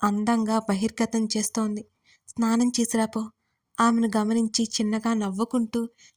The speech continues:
చెప్పాడు రిషి. అవని నిలువుగా తలాడించింది. అటువైపుకే చూస్తోంది కానీ వెనక్కి తిరిగి అతన్ని చూడలేదు. ఆమె చుట్టూ చేయి వేసి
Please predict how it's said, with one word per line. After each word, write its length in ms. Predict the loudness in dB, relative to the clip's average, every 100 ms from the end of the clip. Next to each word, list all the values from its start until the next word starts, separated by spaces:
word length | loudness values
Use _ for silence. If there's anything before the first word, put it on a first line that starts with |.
| -2
చెప్పాడు 460 | -2 2 2 4 2
రిషి. 360 | 2 2 0 -4 _ _ _ _ _ _ _ _ 2
అవని 300 | 4 4 2
నిలువుగా 440 | 0 -2 -2 -2
తలాడించింది. 840 | -2 -4 -4 -2 -2 -4 -6 -8 -12 _ _ _ _ _ _ _ -2
అటువైపుకే 600 | 0 0 0 -2 -2 -2 -4
చూస్తోంది 360 | -4 -2 -4
కానీ 340 | -4 -4 -6 -8 _ _ _ -4
వెనక్కి 340 | -2 -2 -4
తిరిగి 380 | -4 -4 -4 -6 -6
అతన్ని 400 | -4 -2 -2 -4
చూడలేదు. 640 | -4 -4 -2 -2 -2 -4 -8 _ _ _ _ _ 0
ఆమె 200 | 2 2
చుట్టూ 360 | 0 -4 0 0
చేయి 280 | 2 0 0
వేసి 420 | -2 -2 -6